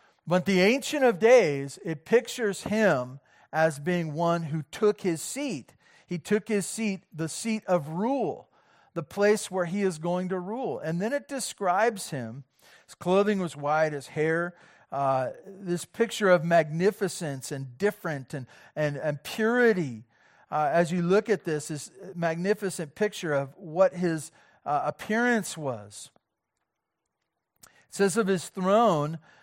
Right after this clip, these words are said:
uh, it gets this fiery flames and its wheels were burning fire. It was a magnificent picture that, that showed power and, and this,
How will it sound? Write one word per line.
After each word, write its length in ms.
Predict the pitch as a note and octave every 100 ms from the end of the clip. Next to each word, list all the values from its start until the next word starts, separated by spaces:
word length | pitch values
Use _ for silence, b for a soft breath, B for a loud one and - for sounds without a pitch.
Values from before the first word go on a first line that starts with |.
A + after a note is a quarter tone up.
| b
uh, 240 | D3 D3+ D3
it 340 | D#3+ D#3 D#3+
gets 220 | D#3 F3+ -
this 200 | E3 -
fiery 540 | - F3+ G3+ G#3 G3
flames 760 | - F#3 F#3 F3+ F3+ F#3+ - -
and 220 | E3+ D#3
its 180 | D#3 C#3+
wheels 380 | D#3 F3+ F#3+ D3+
were 140 | D3+
burning 440 | D3 E3 E3 F#3 F3+
fire. 560 | - D#3 E3 F#3 D3+ - B B
It 60 | F3
was 180 | F#3
a 60 | F#3
magnificent 840 | F3 E3+ F3 G3+ C4 C4+ - G3+
picture 560 | - B3 - - F#3+ E3+
that, 220 | D#3+ D3+ B B
that 220 | F3 E3+
showed 320 | - A3 F#3 -
power 640 | - G#3 A#3 A#3 G#3 E3+
and, 180 | C#3+ C3+ b b
and 280 | D#3+ D#3+ D#3
this, 260 | D#3+ E3 -